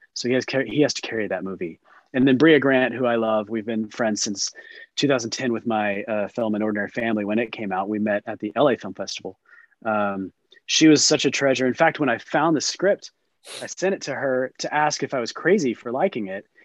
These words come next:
And she told me I'd be crazy if I didn't make it and then cast her to be in it. So, uh, hearing you say that you felt like it was really well done and everything else is a, a huge testament to me. It, it, it makes me feel great, and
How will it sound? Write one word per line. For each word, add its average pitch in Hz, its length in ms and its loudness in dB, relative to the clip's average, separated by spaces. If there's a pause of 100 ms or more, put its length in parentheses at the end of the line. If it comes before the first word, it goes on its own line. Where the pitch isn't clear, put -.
(140)
And 151 100 0
she 156 140 4
told 156 220 6
me 143 100 4
I'd 214 220 4
be 139 100 6
crazy 117 420 0
if 117 140 -4
I 117 60 0
didn't 123 240 0
make 120 200 -2
it 117 100 -2
and 107 100 -4
then 104 100 -4
cast 117 360 -4
her 95 260 -8 (260)
to - 100 -14
be 131 140 4
in 95 120 2
it. 82 120 -14 (920)
So, 120 360 4 (360)
uh, 113 280 2 (140)
hearing 196 300 6
you 185 80 10
say 170 240 6
that 147 160 0
you 156 120 0
felt 151 220 -2
like 131 160 -8
it 131 100 -10
was 110 340 -12
really 139 260 6
well 117 120 4
done 131 320 2
and 123 80 -2
everything 120 240 -6
else 113 220 -6
is 110 140 -6
a, 113 100 0 (120)
a 120 120 -2
huge 156 240 4
testament 131 360 0
to 120 60 -10
me. 120 180 2
It, 117 200 -6
it, 123 140 -10
it 123 60 -14
makes 123 200 -6
me 127 80 4
feel 123 180 0
great, 113 280 0
and 117 120 -12